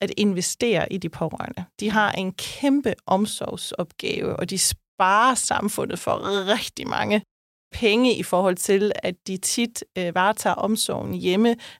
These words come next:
rigtig længe, og også nogle gange for lang tid, så de egentlig bliver udbrændte. Øhm, vi er nødt til at investere i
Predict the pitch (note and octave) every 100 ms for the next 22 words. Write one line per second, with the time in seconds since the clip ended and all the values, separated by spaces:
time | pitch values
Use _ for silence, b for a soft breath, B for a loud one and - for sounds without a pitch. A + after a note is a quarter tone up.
0 | - F3 F3+ G3 - - - - F3 -
1 | F3+ F3+ - F3+ E3+ E3 E3+ - G#3+ -
2 | D#3+ - - - - - F3+ F#3 F3+ D3
3 | D#3+ - _ _ _ - E3+ - D3 _
4 | - G#3 G#3 - - - A3 _ _ _
5 | _ _ _ G3 F#3+ F3 F#3 F3 - _
6 | _ F#3 G3+ G#3+ G#3+ B3 - A#3 F#3+ F3+
7 | F#3+ - C4 B3+ E3+ F3+ G#3